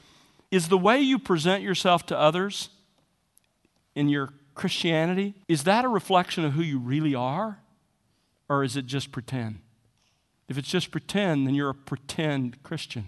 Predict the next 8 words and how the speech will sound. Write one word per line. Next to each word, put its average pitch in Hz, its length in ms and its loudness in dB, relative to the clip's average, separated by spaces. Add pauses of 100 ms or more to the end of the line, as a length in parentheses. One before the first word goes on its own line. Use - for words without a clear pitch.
Christians 160 640 -2 (200)
have 147 140 -2
been 143 140 0
changed. 151 800 -2 (320)
We 165 120 4
are 160 80 8
being 175 540 4
changed. 123 720 -2